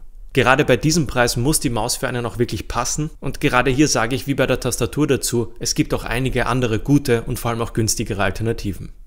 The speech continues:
Also zusammengefasst, und ihr habt es ja auch schon herausgehört, nutze ich neben dem Magic Keyboard am liebsten das Magic Trackpad. Dieses kann für mich einfach durch kein anderes Produkt ersetzt werden.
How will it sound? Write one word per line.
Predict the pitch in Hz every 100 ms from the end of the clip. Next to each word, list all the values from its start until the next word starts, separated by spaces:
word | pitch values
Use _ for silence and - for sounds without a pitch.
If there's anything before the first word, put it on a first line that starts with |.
| - - -
Also | 123 123 135
zusammengefasst, | 135 139 180 170 147 147 143
und | 143 127
ihr | 127
habt | 123
es | 123 131
ja |
auch | 117
schon | -
herausgehört, | 110 110 139 - 117 117 - - -
nutze | 170 170
ich | 143
neben | 139 127 120
dem | 117
Magic | 113 - - -
Keyboard | 135 123 127
am | 117
liebsten | 107 - 117
das | 113 -
Magic | 101 110 -
Trackpad. | - 107 - 110 - - - -
Dieses | 165 170 -
kann | 143 156
für | 180
mich | 165 147
einfach | 143 147
durch | 151 143
kein | 143 123
anderes | 135 139 -
Produkt | 127 127 131
ersetzt | 123 123 - - 113
werden. | 101 123